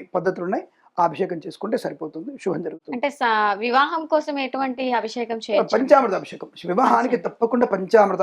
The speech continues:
Speaker 1: అభిషేకం, వివాహం కొరకు, కుటుంబ సౌఖ్యం కొరకు, ఈ రెండిటికి మీరు పంచామృత అభిషేకమే విశేషమైంది. ఇక్కడ మీరు గుర్తుపెట్టుకోండి, ఇక్కడ తేనె, పాలు రెండు కలిసిపోతాయి, రెండు కలిసిపోతాయి, మి-, మిల్-, మిక్స్ అయిపోతాయి. అలాగనే భార్యాభర్తలు అన్యోన్యంగా ఉండడం కోసం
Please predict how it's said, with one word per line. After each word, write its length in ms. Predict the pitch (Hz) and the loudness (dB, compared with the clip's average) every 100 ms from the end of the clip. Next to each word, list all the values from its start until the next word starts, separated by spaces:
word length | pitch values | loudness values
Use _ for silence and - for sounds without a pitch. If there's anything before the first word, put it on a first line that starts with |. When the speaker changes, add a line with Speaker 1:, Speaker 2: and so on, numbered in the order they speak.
| 170 | -2
Speaker 1:
అభిషేకం, 320 | 156 165 170 - | -4 -8 -8 -4
వివాహం 280 | 190 233 240 233 | 4 4 6 6
కొరకు, 240 | 233 277 214 | 6 4 0
కుటుంబ 260 | 220 254 233 220 | 2 4 4 4
సౌఖ్యం 300 | 214 214 175 | 2 2 -2
కొరకు, 200 | 156 143 _ _ _ _ - | -2 -10 _ _ _ _ -2
ఈ 60 | 175 | 0
రెండిటికి 360 | 202 240 226 269 | 2 0 2 2
మీరు 120 | 226 180 | 4 0
పంచామృత 480 | 185 226 208 214 190 | 2 4 4 2 0
అభిషేకమే 400 | 175 190 202 285 - _ _ 160 | 0 -2 0 -2 -4 _ _ -10
విశేషమైంది. 520 | 151 254 214 180 170 | 4 4 4 -2 0
ఇక్కడ 140 | - 254 | 2 2
మీరు 120 | 208 190 | 0 -4
గుర్తుపెట్టుకోండి, 600 | 262 262 247 220 208 175 220 - _ _ _ _ _ _ | 4 4 4 0 2 0 0 -8 _ _ _ _ _ _
ఇక్కడ 180 | - 190 185 220 | 0 2 4 6
తేనె, 320 | 254 269 302 349 - 214 | 6 8 6 4 2 6
పాలు 180 | 214 190 | 6 6
రెండు 120 | 220 226 | 2 2
కలిసిపోతాయి, 520 | 202 190 175 165 - _ _ _ _ | 2 0 -8 -8 -12 _ _ _ _
రెండు 220 | 196 220 233 | -2 0 2
కలిసిపోతాయి, 400 | 208 196 185 175 | 0 -2 -2 -2
మి-, 120 | 190 185 185 | -6 -4 -4
మిల్-, 160 | 220 190 | -4 -6
మిక్స్ 160 | 185 214 | 0 0
అయిపోతాయి. 320 | 180 165 - _ _ - _ 220 | 0 -8 -12 _ _ -20 _ 4
అలాగనే 400 | 254 277 294 403 453 _ _ _ | 6 8 6 4 -2 _ _ _
భార్యాభర్తలు 680 | 160 202 247 262 233 220 220 | 2 6 8 8 4 4 4
అన్యోన్యంగా 360 | 202 226 226 208 | 4 2 2 0
ఉండడం 180 | 202 196 196 | -2 0 2
కోసం 200 | 240 | 2